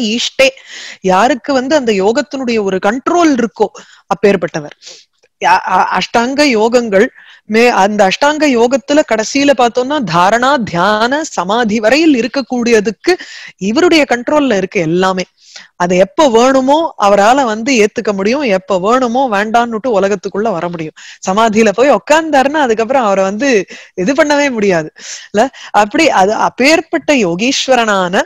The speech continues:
அஹ், ப-, ப-, சுகர்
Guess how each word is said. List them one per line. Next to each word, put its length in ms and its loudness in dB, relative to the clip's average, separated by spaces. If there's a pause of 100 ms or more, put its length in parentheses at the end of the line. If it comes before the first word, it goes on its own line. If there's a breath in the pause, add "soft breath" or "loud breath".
(800 loud breath)
அஹ், 320 2 (480)
ப-, 400 2
ப-, 240 -2
சுகர் 480 2